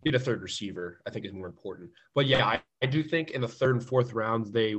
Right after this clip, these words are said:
will address in some aspect an edge rusher, interior D lineman, the three tech. But I don't know,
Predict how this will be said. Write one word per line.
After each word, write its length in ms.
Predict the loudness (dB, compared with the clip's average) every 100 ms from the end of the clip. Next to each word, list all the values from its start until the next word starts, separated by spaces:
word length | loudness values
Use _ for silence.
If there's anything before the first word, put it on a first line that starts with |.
| -4
will 500 | -2 2 4 6 4
address 520 | 2 2 2 2 -2 -8
in 120 | -6
some 220 | -2 0
aspect 520 | 0 -2 -2 -2 -2
an 80 | -6
edge 140 | -8 -6
rusher, 480 | -6 -6 -6 -8 -8
interior 420 | -10 -6 -2 -2
D 140 | -2
lineman, 420 | -2 -4 -4 -4 -6 _ -14
the 80 |
three 240 | -10 -6 -4
tech. 280 | -2 -4 -6 _ _ _ _ -2
But 100 | 2
I 80 | 4
don't 340 | 6 6 6
know, 480 | 2 2 4 2 0